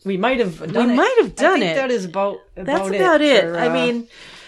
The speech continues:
Speaker 1: what we
Speaker 2: yeah.
Speaker 1: can do in one episode anyway.
Speaker 2: I think so. You know, one thing I noticed just looking,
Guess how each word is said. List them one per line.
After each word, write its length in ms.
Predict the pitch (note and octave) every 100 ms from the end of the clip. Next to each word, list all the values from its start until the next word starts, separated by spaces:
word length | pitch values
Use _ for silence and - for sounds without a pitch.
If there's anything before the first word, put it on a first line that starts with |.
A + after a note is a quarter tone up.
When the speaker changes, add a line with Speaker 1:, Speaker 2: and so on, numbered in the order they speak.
| - _
Speaker 1:
what 120 | A#3+
we 60 | D4+
Speaker 2:
yeah. 140 | D4
Speaker 1:
can 160 | F#3+ F3
do 140 | G3
in 140 | F#3+ F3
one 140 | F#3+
episode 520 | G3+ - - F3+ E3+
anyway. 460 | E3 D#3+ D#3+ F3 G3
Speaker 2:
I 80 | C#4+
think 240 | D4 G4+
so. 640 | - - F3 E3+ E3+ B3 C#4
You 100 | A3+ G#3
know, 100 | G3
one 200 | C#4 F4+
thing 160 | C#4+
I 100 | G#3
noticed 580 | F#3+ G3 F#3+ F#3 - -
just 220 | G3 -
looking, 540 | G3 G3 F#3 F3 E3+